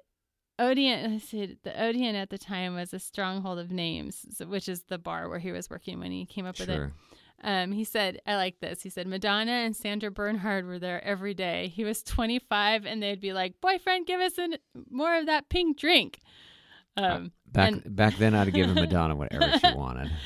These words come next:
Speaker 1: And the drink was,
Speaker 2: <laughs>
Speaker 1: uh, disseminated into Lower Manhattan
Speaker 2: Especially if, if
Speaker 1: within
Speaker 2: I was
Speaker 1: the year.
Speaker 2: twenty-five making her cocktail, I'd been like, "You can have whatever you want, Madonna."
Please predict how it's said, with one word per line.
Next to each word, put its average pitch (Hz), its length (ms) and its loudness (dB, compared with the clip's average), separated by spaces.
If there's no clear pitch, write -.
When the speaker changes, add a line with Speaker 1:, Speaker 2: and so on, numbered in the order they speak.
Speaker 1:
And 269 240 4
the 254 80 4
drink 247 360 2
was, 226 320 4
Speaker 2:
<laughs> - 0 -
Speaker 1:
uh, 196 160 6
disseminated 190 720 0
into 175 180 -4
Lower 170 320 0
Manhattan 165 460 0
Speaker 2:
Especially 131 340 2
if, 113 140 2
if - 60 -14
Speaker 1:
within 135 200 4
Speaker 2:
I 101 60 12
was 95 80 10
Speaker 1:
the - 60 0
year. - 40 -2
Speaker 2:
twenty-five 95 640 6
making 90 340 2
her 87 140 2
cocktail, 82 460 0
I'd 85 80 2
been 76 140 2
like, 69 280 -2
"You 69 140 -8
can - 140 -10
have 57 100 -10
whatever 55 220 -8
you - 100 -10
want, - 160 -14
Madonna." - 340 -12